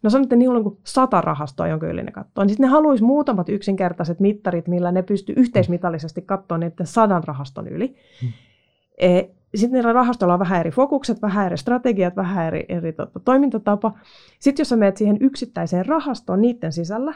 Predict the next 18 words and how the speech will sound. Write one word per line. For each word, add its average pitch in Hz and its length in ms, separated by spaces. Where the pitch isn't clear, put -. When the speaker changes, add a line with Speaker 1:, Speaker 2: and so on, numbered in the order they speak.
Speaker 1:
niin 202 120
siinä 220 180
yksittäisessä 202 680
rahastossa 214 600
on, 196 140
niinku, 170 260
on 220 180
sit 190 240
kymmenen, 214 340
viisitoista 190 420
firmaa, 190 460
jotka 208 240
saattaa 185 360
olla 185 220
tosi 208 320
eri 170 240
aloilta. 185 520
Speaker 2:
Mhm. 107 320